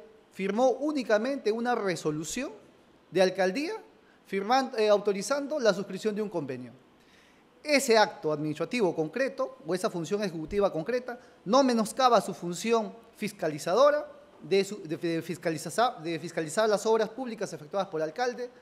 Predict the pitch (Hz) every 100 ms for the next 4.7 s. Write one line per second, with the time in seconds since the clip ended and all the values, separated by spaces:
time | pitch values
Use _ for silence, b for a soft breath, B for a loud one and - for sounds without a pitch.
0 | b b - - 156 165 254 240 185 160
1 | 156 196 208 147 147 147 180 247 254 240
2 | B B - 247 247 214 214 226 190 185
3 | - 208 180 151 147 - 156 240 202 190
4 | 175 175 202 208 220 254